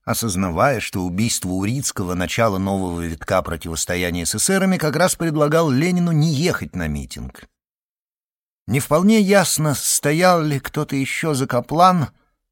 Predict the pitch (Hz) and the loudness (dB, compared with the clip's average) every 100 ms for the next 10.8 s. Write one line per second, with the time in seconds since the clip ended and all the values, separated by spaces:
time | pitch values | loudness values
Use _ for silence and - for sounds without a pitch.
0 | - 110 - 160 147 135 117 110 104 101 | -12 -12 -4 -2 0 2 2 2 0 0
1 | 101 120 165 - 147 139 127 104 _ _ | 0 0 -2 -4 -4 -2 -4 -6 _ _
2 | - 92 - 98 139 127 90 87 82 80 | -10 -4 0 2 2 0 -2 -4 -4 -4
3 | - 120 139 117 - - _ _ _ _ | -2 0 0 -2 -4 -8 _ _ _ _
4 | _ _ _ _ 120 127 156 190 220 214 | _ _ _ _ -6 -4 -2 2 4 2
5 | 165 196 202 180 190 190 190 185 208 208 | 2 2 2 2 2 4 2 4 2 2
6 | 160 - _ _ _ - - 170 202 190 | -2 -4 _ _ _ -10 -6 2 4 4
7 | 170 196 - 185 175 175 170 160 170 156 | 2 0 0 -2 0 0 0 0 0 4
8 | 170 143 113 110 113 107 131 127 107 117 | 6 6 4 2 2 2 2 2 0 0
9 | 113 117 110 95 120 117 113 107 107 - | 2 2 2 2 2 2 2 0 0 0
10 | 113 - - 107 - 175 196 - | -2 -2 0 0 0 2 0 -2